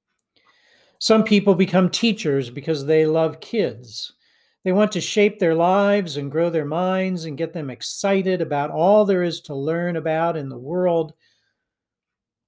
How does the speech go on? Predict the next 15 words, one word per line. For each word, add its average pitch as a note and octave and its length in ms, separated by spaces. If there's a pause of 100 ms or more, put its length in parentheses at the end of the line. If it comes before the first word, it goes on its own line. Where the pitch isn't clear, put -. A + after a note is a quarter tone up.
(120)
But F3 100
after G#3+ 300
they F#3 160
become G#3+ 420
teachers, D3+ 640
they E3 140
realize E3 680
sometimes D#3+ 960
they E3+ 160
have F#3 240
to F3 100
have D#3 300
conversations F3+ 1080
with D3 240
parents C3+ 720